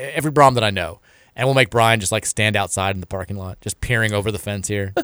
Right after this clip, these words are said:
<laughs> watching us do radio from inside. Um, Brian, i-, in all seriousness, I know Brian's doing a, a great job. The entire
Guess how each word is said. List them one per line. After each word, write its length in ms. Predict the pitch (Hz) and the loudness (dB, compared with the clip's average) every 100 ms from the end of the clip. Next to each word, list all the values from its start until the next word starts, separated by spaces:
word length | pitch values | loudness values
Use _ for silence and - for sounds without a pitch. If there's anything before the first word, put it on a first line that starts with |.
| - 320 - | -4 -10 -10
<laughs> 400 | - _ _ _ | -20 _ _ _
watching 360 | 113 107 104 113 | 0 0 0 -2
us 120 | 98 | -4
do 120 | 113 | -4
radio 280 | 104 98 104 | -2 -2 -2
from 160 | 95 98 | -4 -6
inside. 400 | 92 101 95 95 - - - - 110 | -6 -6 -6 -6 -10 -20 -20 -14 -4
Um, 380 | 104 95 95 - _ _ _ _ _ _ - | -2 -2 -6 -12 _ _ _ _ _ _ -2
Brian, 400 | 139 214 240 165 | 6 6 6 2
i-, 40 | |
in 420 | 143 123 127 131 131 | -6 -6 -4 0 2
all 100 | 113 | 2
seriousness, 400 | - 101 95 92 | 0 -2 -2 -4
I 60 | |
know 100 | 92 | -6
Brian's 280 | 95 98 92 | -2 -2 -2
doing 300 | 98 98 95 - | -2 -6 -6 -10
a, 160 | 110 | -14
a 40 | 117 | -6
great 220 | 113 104 | -2 0
job. 200 | 107 101 | 0 0
The 80 | 113 | -2
entire 460 | 101 113 107 107 | 0 2 2 0